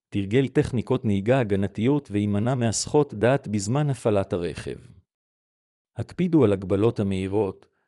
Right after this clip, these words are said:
חגרו חגורות בטיחות ושמרו על מרחק בטוח מכלי רכב אחרים. זכרו,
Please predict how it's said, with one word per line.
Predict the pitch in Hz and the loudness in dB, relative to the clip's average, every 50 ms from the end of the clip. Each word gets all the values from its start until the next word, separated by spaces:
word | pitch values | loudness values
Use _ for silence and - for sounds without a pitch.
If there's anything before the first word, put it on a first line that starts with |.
| _ _ | _ _
חגרו | - - 113 101 110 131 151 | -10 -8 -4 -2 0 0 0
חגורות | - - 120 104 107 104 101 135 143 - | 0 0 -2 0 0 2 2 2 2 2
בטיחות | 98 101 - - 92 - - 143 151 - - | 0 -4 -4 -4 -6 -4 -2 -2 -2 -2 -4
ושמרו | 107 101 - 113 107 113 123 147 151 | -6 -4 -2 -2 -2 0 2 2 2
על | 131 | 4
מרחק | 117 110 113 101 - - 147 147 143 - - | 2 2 0 -2 0 0 2 0 0 0 -4
בטוח | 107 104 - - 143 151 147 117 - - | -4 -4 -2 0 2 2 2 2 0 -2
מכלי | 113 107 - - 123 131 143 | -6 -6 -4 -2 0 0 0
רכב | 135 139 131 - 131 107 107 | 2 0 0 0 -2 -2 -2
אחרים. | 101 - - 110 95 82 85 71 60 57 57 - _ _ _ _ _ _ _ _ _ _ _ _ _ _ _ _ _ _ _ | -4 -6 -6 -6 -6 -6 -8 -10 -12 -14 -18 -20 _ _ _ _ _ _ _ _ _ _ _ _ _ _ _ _ _ _ _
זכרו, | - 95 92 95 - - 101 113 120 117 120 - | -10 -8 -8 -8 -6 -2 0 0 0 0 -2 -6